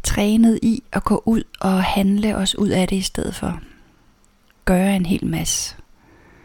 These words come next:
Købe noget, spise noget, ringe til nogen. Væk, væk, væk fra det indeni, og så hopper vi ud i noget ydre, og der er jo masser at tage fat i. Vi kan bare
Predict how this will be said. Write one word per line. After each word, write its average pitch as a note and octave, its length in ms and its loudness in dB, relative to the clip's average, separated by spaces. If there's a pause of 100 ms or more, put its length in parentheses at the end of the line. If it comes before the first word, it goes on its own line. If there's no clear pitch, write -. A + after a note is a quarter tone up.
(800)
Købe G3+ 500 4
noget, E3 360 0
spise G#3 560 0
noget, D#3+ 360 0
ringe G3 280 2
til - 160 -4
nogen. E3+ 400 -2 (1500)
Væk, G#3 180 2 (120)
væk, F#3 260 -2
væk F3+ 220 -2
fra - 180 -4
det F#3+ 220 0
indeni, G#3+ 500 4
og G3 120 0
så G3 140 -2
hopper F#3 240 0
vi F3+ 140 0
ud G3+ 140 2
i - 40 0
noget G3 180 2
ydre, F#3+ 400 2
og - 160 -4
der - 60 -2
er F3 60 0
jo F3 60 -2
masser G#3 440 0
at G3+ 80 -4
tage G3 140 -2
fat G3 260 -2
i. G3+ 320 -4
Vi F#3+ 80 -2
kan F#3 140 -2
bare F3 320 -2